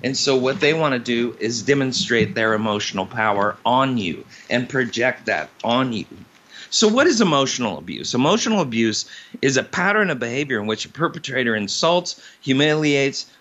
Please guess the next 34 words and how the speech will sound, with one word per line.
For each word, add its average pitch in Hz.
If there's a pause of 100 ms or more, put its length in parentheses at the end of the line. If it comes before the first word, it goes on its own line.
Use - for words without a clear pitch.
(120)
generally 180
instills 127
fear 127
in, 107
in 120
a 101
person's 117
life 95
in 95
order 131
to 117
control 110
them. 92 (640)
And 117
so 135
what 135
they 196
do 147
is 131 (160)
that 123
person's 135
reality 131
may 113
become 123
distorted 120 (240)
as 117
they 131
internalize 123
the 113
abuse 107
as 110
their 107
own 98
failings. 139